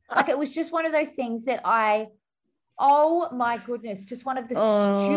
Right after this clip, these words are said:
Speaker 1: stupidest decisions. And my entire wedding, 'cause I'm very details, I love details. I
Speaker 2: Yep.
Speaker 1: used to work in visual merchandising, so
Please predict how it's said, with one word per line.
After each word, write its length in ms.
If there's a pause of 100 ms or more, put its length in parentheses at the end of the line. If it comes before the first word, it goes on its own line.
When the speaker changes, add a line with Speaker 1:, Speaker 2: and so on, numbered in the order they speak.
(340)
Speaker 1:
stupidest 160
decisions. 400 (200)
And 120
my 220
entire 400
wedding, 420
'cause 140
I'm 160
very 240
details, 560
I 60
love 300
details. 460
I 100
Speaker 2:
Yep. 220
Speaker 1:
used 200
to 60
work 200
in 80
visual 280
merchandising, 720
so 280